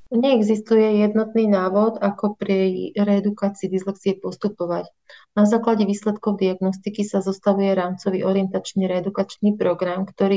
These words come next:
je pre každého žiaka individuálny a počas reedukácie je nutné ho meniť a upravovať. Tiež sa nedá dopredu povedať, ako dlho bude reedukácia trvať a aké úspechy prinesie.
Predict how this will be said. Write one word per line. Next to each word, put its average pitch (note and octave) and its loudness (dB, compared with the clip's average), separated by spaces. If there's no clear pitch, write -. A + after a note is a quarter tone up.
je F#3+ 0
pre F#3+ 2
každého G#3 2
žiaka F#3+ 0
individuálny F3+ 0
a F#3+ -8
počas G3+ -2
reedukácie G3 -2
je - -
nutné F#3+ -2
ho F#3+ 0
meniť F#3 -10
a F3 -4
upravovať. F3+ -4
Tiež A#3 0
sa A#3 2
nedá G#3 4
dopredu G3 0
povedať, F#3 -4
ako F#3 -4
dlho F#3+ 0
bude F#3 -6
reedukácia F#3 -4
trvať F3 -4
a F3 -8
aké - -8
úspechy G3+ -6
prinesie. G#3 -2